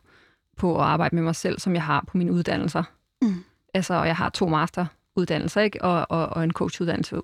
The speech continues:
Speaker 1: ud over det. Så, så det er mange timer, øh, jeg har brugt på det.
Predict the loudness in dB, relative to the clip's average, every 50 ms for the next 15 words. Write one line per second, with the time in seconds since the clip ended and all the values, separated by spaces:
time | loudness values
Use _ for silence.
0 | _ -2 0 0 2 2 2 2 0 0 -2 -4 -10 -20 -20 -16 _ 0 0 0
1 | 0 0 -4 -4 -2 0 2 4 4 4 4 4 2 4 4 2 2 0 0 -2
2 | 0 0 0 -2 _ _ _ _ _ _ _ _ _ _ _ _ _ _ 0 2
3 | 2 2 2 2 2 0 0 0 0 -2 -2 -4 -4 -4 -6 -4 -4 -4